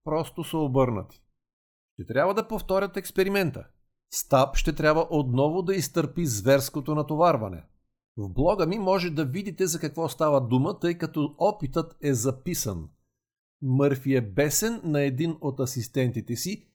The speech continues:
и казва нещо от сорта: „Ако този човек има начин да направи грешка, ще я направи.“ Седмици по-късно на пресконференция полковник Стап повтаря фразата на Мърфи, но не дословно, а по смисъл.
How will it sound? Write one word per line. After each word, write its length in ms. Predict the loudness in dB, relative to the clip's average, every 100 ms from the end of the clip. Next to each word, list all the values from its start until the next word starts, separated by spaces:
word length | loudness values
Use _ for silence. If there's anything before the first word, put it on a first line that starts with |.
| -4
и 200 | -4 -2
казва 400 | -2 -2 -2 -4
нещо 440 | -2 -4 -2 -2
от 120 | -2 0
сорта: 580 | 0 0 2 2 2 -2 _ _ _ -2
„Ако 380 | -2 -2 -6
този 380 | -4 -2 -2 -4
човек 320 | -4 -2 -2
има 200 | -2 -2
начин 360 | 0 0 0 0
да 100 | 2
направи 380 | 0 2 2 2
грешка, 500 | 0 -2 -2 -4 -4
ще 220 | -2 0
я 120 | 2
направи.“ 460 | 0 0 0 0 -4 -14 _ _ _ _ _ _ _ _
Седмици 600 | -8 -4 -2 -4 -8 -8 0
по-късно 540 | 0 2 -2 0 -2
на 220 | 0 -2
пресконференция 920 | -2 -6 -4 -4 0 0 0 0 -4
полковник 560 | -2 -2 0 0 0 -4
Стап 420 | -2 -2 -2 -4
повтаря 460 | -6 -4 -2 0 0
фразата 520 | 0 0 0 0 -2
на 60 | 0
Мърфи, 480 | -2 -2 -4 -8 _ _ _ _ -4
но 180 | -2 0
не 140 | 0
дословно, 680 | 0 -2 4 4 4 0 -2
а 200 | -4 -4
по 120 | -4
смисъл. 560 | -8 -4 -2 -2 -4 -6